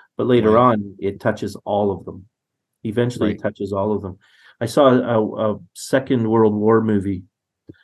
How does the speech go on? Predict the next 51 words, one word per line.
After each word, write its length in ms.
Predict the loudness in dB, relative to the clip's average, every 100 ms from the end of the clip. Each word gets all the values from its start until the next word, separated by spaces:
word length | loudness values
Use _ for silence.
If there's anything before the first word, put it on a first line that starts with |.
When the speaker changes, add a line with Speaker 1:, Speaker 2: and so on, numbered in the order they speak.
| _
Speaker 1:
where 120 | 2
the 120 | 4 6
real 240 | 6 6
rich 260 | 4 0 -2
man 200 | -2 -2
in 120 | -4
town, 460 | -2 0 0 -4 -12 _ _ _ _ _ _ _ _ _ -6
um, 480 | -2 0 -2 -6 -10 -18 -18 -14 -6
the, 240 | -6 -6 -8 -2
the 120 | 2
Germans 340 | 6 6 4
are 100 | 2
coming 280 | 0 0 0
and 100 | 0
they're 160 | 2 2
running 320 | 2 2 0
away, 360 | 0 0 -2 -4
and, 320 | -8 -10 -14 _ _ _ _ _ _ _ _ _ -8
and 260 | -4 -4
he 140 | -2 -4
starts 400 | -4 2 2 2
talking 340 | -2 -2 -2
to 80 | -6
the 80 | -6
kids, 340 | -2 -2 -2
and 80 | -4
they 120 | -2
did, 300 | -2 -2 -4
they 120 | -2 -4
just 200 | -4 -4
look 160 | -4
at 80 | -2
him 80 | -2
and 100 | -4
say, 240 | -2 -2 0
<laughs> 840 | -2 -2 -4 -8 _ _ _ -6
"Yeah, 100 | -4
get 220 | 0 2
lost. 340 | 4 2 0 -4
We 120 | 0
have 180 | 0 0
nothing 280 | -4 -4 -4
to 80 |
do 100 | -2 -2
with 140 | -2
you. 100 | -2
You 180 | -2 -2
mean 180 | -4 -2
nothing 300 | -4 -4 -6
to 160 | -6
us." 180 | -8 -10